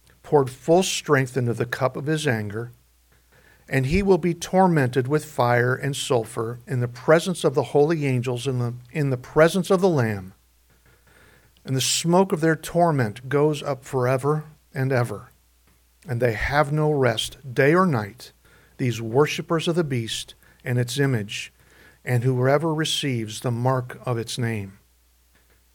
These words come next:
Here is a call for the endurance of the saints, those who keep the commandments of God and their faith in Jesus.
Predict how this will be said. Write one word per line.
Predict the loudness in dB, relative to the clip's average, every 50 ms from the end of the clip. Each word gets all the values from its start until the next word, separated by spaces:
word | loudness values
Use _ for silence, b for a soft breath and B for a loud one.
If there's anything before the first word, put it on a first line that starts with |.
| _ _ _ _ _ _
Here | 0 2 4 4
is | 4 2
a | 0
call | -4 -2 2 4 4 6 6 4 2 -2 -6 -10 _ _ _ _
for | -6 -4 -4 -2
the | -2 -2
endurance | -2 -4 -4 -4 0 0 2 2 2 0 -2 -4 -8 -8 -8 -8 -8 -10 -12 _ _ _ _ _ _ -18 -12
of | -10 -8 -4
the | -2
saints, | -2 0 0 2 2 2 0 -2 -4 -6 -6 -4 -6 -8 -10 _ b b b b b b b b b b 4
those | 6 6 6 4
who | 0 -2
keep | 0 6 6 6 6 4 -2
the | -4
commandments | 0 0 2 4 4 4 2 2 0 -2 -2 -4
of | -2 0
God | 2 0 2 0 -2 -2
and | -2 -2
their | -2 -4
faith | -4 -4 0 0 0 0 0 -4
in | -6 -6 -4
Jesus. | -4 -4 -4 -4 -4 -4 -6 -8 -8 -8 -10 -10 -12